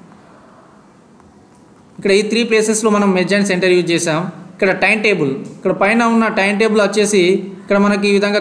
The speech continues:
కాలమ్స్ ఉండేటి, ఈ విధంగా కాలమ్స్ ఈ టోటల్గా ఈ కాలమ్స్ అన్నిటినీ మనము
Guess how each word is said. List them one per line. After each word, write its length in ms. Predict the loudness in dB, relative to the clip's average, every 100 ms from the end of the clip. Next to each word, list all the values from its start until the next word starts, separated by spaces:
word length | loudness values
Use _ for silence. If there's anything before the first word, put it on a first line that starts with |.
| 0
కాలమ్స్ 340 | 0 0 -2 -2
ఉండేటి, 280 | -2 -4 -10 -16 -20 -20 -20 -20 -20 -20 -12 -4
ఈ 40 |
విధంగా 220 | -2 0 0 0
కాలమ్స్ 340 | 0 -2 -4 -4
ఈ 20 | -2
టోటల్గా 380 | 0 0 -2 -8 -16 -20 -20 -20 -20 -20 -20 -20 -20 _ _ -2
ఈ 20 | 0
కాలమ్స్ 380 | 0 2 0 0 0 0
అన్నిటినీ 400 | 0 0 0 0 -2 -4 -10 -6 -2
మనము 280 | 0 2